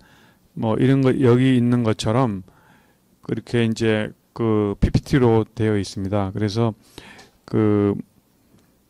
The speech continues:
이티엘에 여러분 이티엘 다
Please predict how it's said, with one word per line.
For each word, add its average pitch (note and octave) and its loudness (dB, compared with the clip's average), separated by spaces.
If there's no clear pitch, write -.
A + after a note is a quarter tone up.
이티엘에 D3 6
여러분 D3 6
이티엘 D3+ 2
다 C#3+ 4